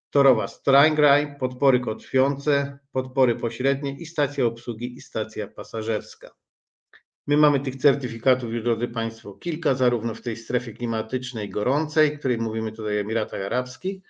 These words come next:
między innymi w takich kierunkach później jak te kraje arabskie, y, Ameryka Południowa,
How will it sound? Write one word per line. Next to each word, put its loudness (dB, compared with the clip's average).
między 4
innymi 0
w -16
takich -4
kierunkach -2
później -6
jak -2
te -14
kraje 0
arabskie, -2
y, 0
Ameryka 0
Południowa, 0